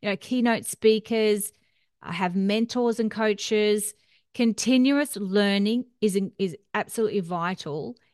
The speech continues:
in business because you don't know everything. And you need to put yourself in the rooms where people are teaching you everything that you need to know to be able to get from A to B. So, and then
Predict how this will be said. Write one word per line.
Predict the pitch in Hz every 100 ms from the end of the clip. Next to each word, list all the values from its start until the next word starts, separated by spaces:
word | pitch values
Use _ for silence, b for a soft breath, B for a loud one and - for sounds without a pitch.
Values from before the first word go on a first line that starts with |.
| _
in | 214 196
business | 175 156 - 156 -
because | 220 208 - 247 240 240 - b b b _
you | 233 269
don't | 262 262 240
know | 269
everything. | 302 220 180 - - - - _ _ _ -
And | 226 214 214 220 208
you | - 233 233
need | 220 226 247
to |
put | 247 233 -
yourself | 226 - 214 208 -
in | 233
the | 214
rooms | 185 220 185 175 202 -
where | 190 214
people | 208 - 240 247 240 214 -
are | 190
teaching | 190 - 254 240 - 214 185
you | 180 175 226 - b b _ _ _ _ _ -
everything | 240 247 247 240
that | 226
you | 208 226 233
need | 208
to | 208
know | 196 185 196
to | 214
be | 196 208
able | 196
to | 190
get | 208 -
from | 220 214
A | 202 208
to | 208
B. | 190 339 - - _ _ _ _ _ b b b
So, | - - 240 226 226 233 - -
and | 240 214
then | 214 277 294 202 214